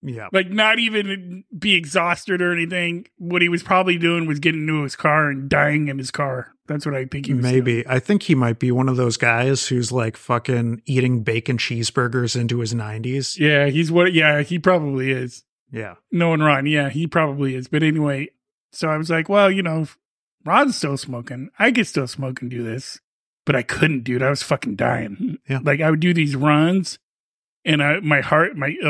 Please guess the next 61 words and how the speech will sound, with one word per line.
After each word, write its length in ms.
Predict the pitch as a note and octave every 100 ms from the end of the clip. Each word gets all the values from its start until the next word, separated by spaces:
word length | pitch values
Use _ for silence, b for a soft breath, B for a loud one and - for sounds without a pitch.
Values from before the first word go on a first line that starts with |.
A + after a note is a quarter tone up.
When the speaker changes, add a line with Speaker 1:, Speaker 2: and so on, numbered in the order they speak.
| D3+
Speaker 2:
was 180 | C3+ -
awful. 400 | C#3+ D3 - B2+
So 200 | A#2 -
I 100 | C#3+
was 120 | D3 C#3+
starting 260 | G#3+ G#3
to 60 | E3+
cut 220 | - F3
back 220 | E3+ E3+ C#3+
on 100 | B2
smoking 480 | - B2 A#2+ -
at 120 | C3+ C3+
the 100 | B2
time. 420 | C#3 A#2+ B2 D3 _ _ -
So 360 | C#3 C3 C#3 - _ _
December 360 | D3+ - E3+ D#3+
thirty-first 580 | E3+ D#3 C#3+ D#3 D3+ -
rolls 200 | C3 C3
around, 300 | C3 B2+ D3+
or, 120 | C#3+
like, 180 | D3+ F3
end 180 | G3 G3
of 60 | D#3+
December 340 | - D3+ D3
rolls 220 | D3 D3+
around, 340 | D3 D3 D3 - _ _ _ _ _
and 160 | D3+ D3
the 40 |
guy's 280 | E3+ E3+ D#3+
like, 280 | D#3+ D3 - _ _
the 60 | D3+
trainer 260 | - F3 E3
guy's 260 | D#3+ D3+
like, 140 | C#3+ -
"So 160 | D#3+
you, 140 | C#3+ E3
you, 260 | A3+ F3 D#3+
sh-, 140 | - -
you 100 | F3+
should 180 | G3
make 240 | F3+ F3 F3
resolutions." 680 | E3 D3 D#3 F3+ G#3 E3 C#3+
And 100 | C#3
I 80 |
told 220 | D3+ G3+ G3+
him 80 |
my 100 | G#3
whole 160 | F#3+ G#3+
spiel, 360 | - - F#3+ F#3
how 140 | F3
I 140 | E3+ E3
didn't 200 | E3+ E3
believe 240 | E3+ E3+
it. 40 | D#3+
He's 140 | E3+
like, 160 | E3 D#3+
"Yeah, 140 | F3+
that's 160 | F3+ -
'cause 140 | F3+
you 120 | E3+ E3+
never, 360 | E3+ D#3+ D3